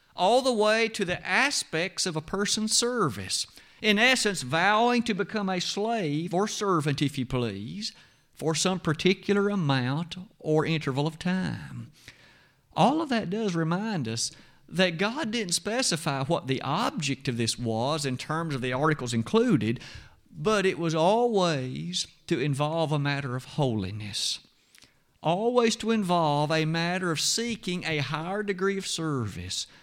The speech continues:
and a higher degree of direction with respect to God's will. Some of the things about it do lead us to the very bottom statement on that slide.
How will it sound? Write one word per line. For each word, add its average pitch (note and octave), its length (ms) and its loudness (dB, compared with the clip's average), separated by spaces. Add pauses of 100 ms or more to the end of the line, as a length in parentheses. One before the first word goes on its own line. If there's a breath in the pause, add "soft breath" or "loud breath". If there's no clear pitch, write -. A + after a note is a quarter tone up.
(200 loud breath)
and D3+ 220 -4
a D3 140 -2
higher F3 400 2
degree D3+ 520 4
of A#2+ 460 -2
direction C#3 640 -2
with C3+ 140 -2
respect C3 400 -2
to B2+ 60 -2
God's A#2 340 -2
will. A2 540 -4 (2250 loud breath)
Some G3+ 300 2
of E3+ 40 4
the D3 60 4
things E3+ 380 2
about D3 420 -2
it E2+ 140 -12 (300)
do D#3 200 4
lead E3 300 2
us C3 240 0
to C#3 220 2
the B2 100 4
very C3 220 4
bottom B2 420 0
statement D3+ 560 -2
on C#3 120 -2
that B2 160 -2
slide. C3+ 720 -2